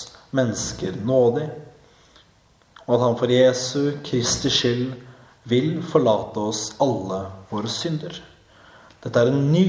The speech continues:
forkynnelse som verden aldri før har sett eller hørt maken til. Dette er et godt budskap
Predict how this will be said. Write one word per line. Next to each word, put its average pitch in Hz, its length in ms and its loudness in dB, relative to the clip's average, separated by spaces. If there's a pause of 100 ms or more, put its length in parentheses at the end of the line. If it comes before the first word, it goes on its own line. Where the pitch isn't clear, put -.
forkynnelse 117 560 -2
som 135 200 -2
verden 123 260 0 (360)
aldri 190 720 4 (460)
før 135 400 4 (180)
har 156 120 2
sett - 480 0 (200)
eller 175 240 2
hørt 127 320 4 (180)
maken 165 540 2
til. 190 160 0
Dette 170 160 2
er 165 140 0
et 165 100 -2
godt 226 280 2
budskap 202 600 0